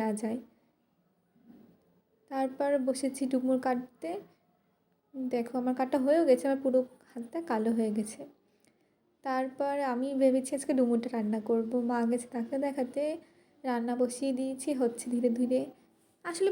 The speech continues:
পারি না অত ভালো, তাও চেষ্টা করছি মার মতো করার। যতই হোক মার মেয়ে, মাকে দেখে শিখছি। অতটা হয়তো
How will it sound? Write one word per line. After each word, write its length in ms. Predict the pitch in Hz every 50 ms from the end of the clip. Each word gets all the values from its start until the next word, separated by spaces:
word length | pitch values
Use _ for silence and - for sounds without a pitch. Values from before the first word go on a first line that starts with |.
| 392 349
পারি 160 | 311 320 339 359
না 60 | 349 339
অত 100 | 320 - 294 262
ভালো, 160 | 262 233 233 269 269
তাও 120 | 320 311 302 - 277
চেষ্টা 280 | 262 247 - - 277 262 -
করছি 260 | 254 233 233 - - 262 247
মার 160 | 240 233 233 240 240 240
মতো 200 | 233 233 247 233 233 240
করার। 280 | 226 220 226 226 240 254 - 262 226 -
যতই 340 | 233 233 - - 269 254 262 -
হোক 180 | 277 269 269 269 269 262 226
মার 180 | 226 226 226 226 226 233
মেয়ে, 200 | 240 240 240 247 262 269 269
মাকে 220 | 254 233 226 - 262 240
দেখে 200 | 254 254 - 277 262 269
শিখছি। 400 | - 247 226 - - - - 262 247 - - _ _ _ _ _ _ _ _ _ _ _ _ _ _ _ _ _ _ _ _ _ _ _ _ _ _ _ _ _ _ _ _ _
অতটা 340 | 262 247 240 285 285 285 320 302
হয়তো 180 | 320 311 -